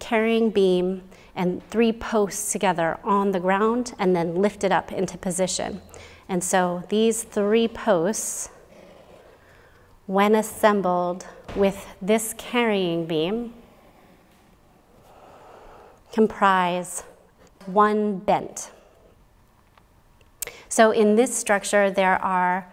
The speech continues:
three bents. And sometimes you might consider making the building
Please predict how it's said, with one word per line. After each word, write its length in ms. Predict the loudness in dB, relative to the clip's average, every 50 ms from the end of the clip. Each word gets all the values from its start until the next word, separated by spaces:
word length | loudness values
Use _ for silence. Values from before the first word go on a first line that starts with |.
| -20 -20
three 540 | -20 -18 -6 -4 -2 0 0 0 0 0 -2
bents. 800 | -2 -4 -2 2 2 4 4 2 -2 -6 -10 -10 -10 -10 -12 -14 -18 -20 _ _ -20 -20 -20 -20 -20 -20 -20 -20 -20 -6 -4
And 400 | -2 0 2 4 4 4 4 2
sometimes 720 | 2 4 4 4 4 2 2 2 2 2 0 0 -4 -8 -10 -12 -20 _ -2
you 80 | 2
might 200 | 4 4 2 2
consider 460 | 0 -2 -2 -2 0 -2 -2 0 0 0
making 380 | 2 0 0 2 2 2 2
the 80 | 2 2
building 580 | 0 -2 -2 0 0 0 -2 0 -2 -2 -4